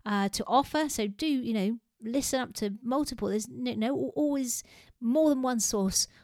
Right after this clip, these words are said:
of the truth, but I hope you get value from The Speaking Club. I love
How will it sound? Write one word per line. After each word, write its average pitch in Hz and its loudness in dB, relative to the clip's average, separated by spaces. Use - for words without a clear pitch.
of 185 -2
the 190 -4
truth, 196 -2
but 190 -4
I 202 -2
hope 202 -2
you 214 -2
get 196 -2
value 202 0
from 196 2
The 190 -2
Speaking 220 -2
Club. 208 -2
I 202 -4
love 220 0